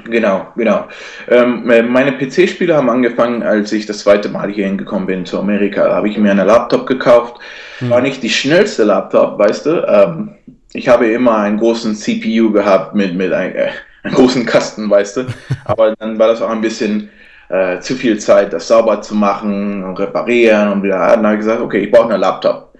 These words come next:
Speaker 1: Aber die Laptop hatte eine Nvidia-Karte, ne? Und ich habe mir die mal angeschaut und gesagt,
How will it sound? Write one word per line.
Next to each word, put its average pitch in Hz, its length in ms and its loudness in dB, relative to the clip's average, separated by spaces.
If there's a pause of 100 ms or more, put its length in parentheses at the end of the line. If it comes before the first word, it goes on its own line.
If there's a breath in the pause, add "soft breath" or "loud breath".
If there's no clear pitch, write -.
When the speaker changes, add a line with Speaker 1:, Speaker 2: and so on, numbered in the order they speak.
(400 loud breath)
Speaker 1:
Aber 127 140 4
die 131 100 4
Laptop 151 480 2
hatte 127 220 0
eine 117 140 0
Nvidia-Karte, 110 1300 -2
ne? 92 220 -6
Und 110 100 -4
ich 110 160 -6
habe 113 260 0
mir 110 160 -2
die 107 100 0
mal 98 160 0
angeschaut 117 440 2
und 107 60 0
gesagt, 107 260 -2